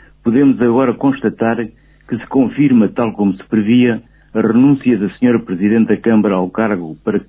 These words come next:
tinha sido eleita em dois mil e vinte e um e o assumir desse cargo pelo senhor Vice-Presidente, com a entrada de um novo elemento do Partido Socialista para a variação.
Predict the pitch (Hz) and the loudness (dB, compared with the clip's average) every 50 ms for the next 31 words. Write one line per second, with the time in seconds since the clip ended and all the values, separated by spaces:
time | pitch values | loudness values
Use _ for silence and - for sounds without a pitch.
0 | _ - - 123 113 104 - 135 120 113 117 113 117 120 117 117 - 107 101 92 | _ -2 0 0 0 0 -2 -2 0 0 2 2 2 0 0 0 -2 -2 -2 -2
1 | 95 98 87 92 123 120 110 98 95 95 90 90 87 90 92 101 107 104 101 _ | -2 -4 -2 0 0 0 0 0 -2 -2 -4 -4 -4 -4 -4 -4 -6 -8 -10 _
2 | _ - _ _ _ _ _ _ _ _ - 107 113 127 131 123 - 135 143 147 | _ -20 _ _ _ _ _ _ _ _ 0 2 2 2 2 0 2 2 2 2
3 | 127 104 127 113 - - - 120 123 120 113 - - 113 104 98 95 - 123 120 | 2 2 0 -2 -2 -4 -4 -4 -4 -4 -4 -2 0 0 0 0 0 0 0 2
4 | 110 101 113 107 90 - _ - 98 82 90 92 92 104 113 113 110 113 - - | 2 2 0 -2 -4 -6 _ -10 -6 -4 -4 -2 -2 0 0 0 -2 -4 -8 -20
5 | _ _ _ _ _ _ _ - 120 117 113 110 113 123 127 123 113 110 117 113 | _ _ _ _ _ _ _ -2 0 2 2 2 2 0 0 0 0 2 2 4
6 | 113 123 127 120 113 110 107 107 117 123 117 104 110 101 - 104 101 101 113 98 | 4 4 4 2 2 2 4 4 4 2 2 0 -2 -2 -2 -4 -4 -2 -4 -4
7 | - - - 107 101 104 113 110 - - 110 - 107 101 101 87 95 101 87 92 | -6 -6 -4 -2 0 0 0 0 -2 -6 -8 -4 -2 -2 -2 0 0 0 -2 -2
8 | 95 - - 82 76 65 - | -4 -4 -6 -6 -6 -8 -10